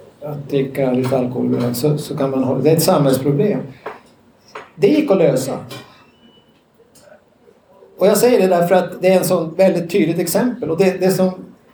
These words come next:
krävdes, det var egentligen, man kunde säga, mobilisering.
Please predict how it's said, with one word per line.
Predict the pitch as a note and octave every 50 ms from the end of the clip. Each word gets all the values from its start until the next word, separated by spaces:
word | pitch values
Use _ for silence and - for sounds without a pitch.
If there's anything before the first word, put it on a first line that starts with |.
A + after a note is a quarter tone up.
| _ _ _ _ _ _ - - - _ _ - -
krävdes, | G3+ G#3 F#3+ F3 - - D4 - - -
det | A#3
var | A#3+ A3+ G#3+
egentligen, | G3+ F#3+ F3 D#3+ E3+ E3+ E3+ E3+ E3 E3+ E3
man | E3 E3 D#3+
kunde | D#3+ D#3+ D#3
säga, | D3+ - D#3 D3 D3
mobilisering. | D3 D3+ D3+ D3+ D#3 D#3+ D3+ D#3 - G3+ B3 - C3+ A#2+ - B2+